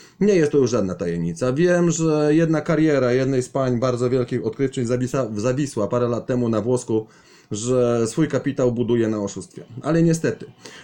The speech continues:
w latach siedemdziesiątych, osiemdziesiątych i w dziewięćdziesiątych zostało sfałszowane masę dokumentów. Mi się zarzuca, że też,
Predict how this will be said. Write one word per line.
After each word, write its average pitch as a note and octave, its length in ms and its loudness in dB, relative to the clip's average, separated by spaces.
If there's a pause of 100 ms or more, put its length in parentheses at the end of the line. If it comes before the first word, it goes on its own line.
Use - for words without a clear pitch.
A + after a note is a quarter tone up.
w C3+ 40 0
latach F3 240 2
siedemdziesiątych, E3 680 2
osiemdziesiątych D#3 640 0
i C#3+ 80 0
w C3 40 -4
dziewięćdziesiątych C#3 640 -2
zostało C3 400 0
sfałszowane B2+ 920 0 (420)
masę B2+ 380 0
dokumentów. A2 580 -2
Mi G3+ 100 2
się G#3 140 0
zarzuca, E3+ 400 2
że C#3+ 140 0
też, D#3+ 340 -2